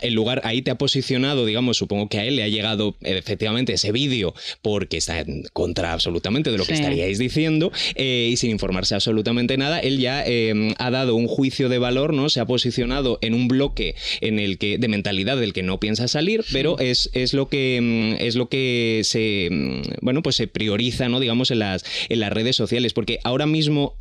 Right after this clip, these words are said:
Speaker 1: lo de decir: "No tengo una opinión formada", ¿cómo crees que está visto?
Speaker 2: Fatal. Tienes que tener una opinión formada inmediatamente. O sea, eh, el, el, el teléfono, tu teléfono que lo llevas en el bolsillo, te pone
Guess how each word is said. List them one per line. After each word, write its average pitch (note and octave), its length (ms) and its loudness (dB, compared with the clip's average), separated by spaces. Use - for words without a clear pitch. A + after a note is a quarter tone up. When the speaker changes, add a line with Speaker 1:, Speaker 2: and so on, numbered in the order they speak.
Speaker 1:
lo C3+ 400 4
de B2+ 120 2
decir: C3 520 0
"No A#2+ 180 0
tengo C3+ 200 2
una B2+ 140 2
opinión A2 420 0
formada", G2+ 360 0
¿cómo B2 460 0
crees A2+ 260 -2
que A2 60 -4
está G2+ 180 -2
visto? - 440 -4
Speaker 2:
Fatal. G3 760 0
Tienes A3+ 260 2
que C4 100 0
tener B3 320 2
una A#3+ 120 2
opinión A3+ 300 0
formada A3 500 2
inmediatamente. G#3 920 2
O F3+ 40 2
sea, F3+ 460 0
eh, G3 360 0
el, G3+ 220 2
el, F#3+ 280 2
el G3 240 2
teléfono, C#4 760 0
tu A#3 100 2
teléfono G#3+ 420 0
que A3+ 60 2
lo A3 60 2
llevas G3+ 200 2
en G3+ 60 4
el G3 60 4
bolsillo, G#3 460 0
te A3+ 100 -2
pone F#3+ 360 0